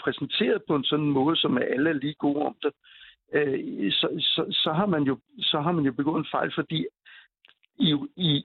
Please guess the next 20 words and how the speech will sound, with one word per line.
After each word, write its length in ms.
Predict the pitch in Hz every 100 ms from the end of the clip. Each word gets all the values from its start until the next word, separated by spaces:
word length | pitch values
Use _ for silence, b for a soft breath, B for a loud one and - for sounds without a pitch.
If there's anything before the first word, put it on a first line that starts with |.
| 170
i 40 |
Ukraine-konflikten, 1000 | 139 139 151 180 247 175 - 147 - 151 143
der 120 | 160 - 165
er 60 |
det 80 | 175
altså 220 | 175 135
ikke 140 | 165 -
Ukraine, 560 | 165 - 147 151 180 180
der 60 |
har 100 | 127
angrebet 500 | 135 147 - 185 151 - 151
Rusland. 340 | - 185 135
Der 80 | 139
er 80 | 151
det 80 |
altså 180 | 160 139
Rusland, 440 | 135 156 185 160 -
der 60 |
har 120 | 127 131
angrebet 420 | 139 160 160